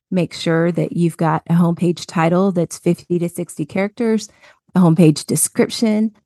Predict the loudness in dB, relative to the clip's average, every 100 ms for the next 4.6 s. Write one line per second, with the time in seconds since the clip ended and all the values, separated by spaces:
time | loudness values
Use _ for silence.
0 | _ -10 -4 0 0 0 0 0 2 0
1 | 0 -4 -4 -4 -2 -2 -2 -6 -6 -4
2 | -2 -2 0 0 2 0 -2 -4 -2 -4
3 | -2 -2 0 -2 -4 -4 -4 -4 -4 -4
4 | -6 -6 -6 -6 -6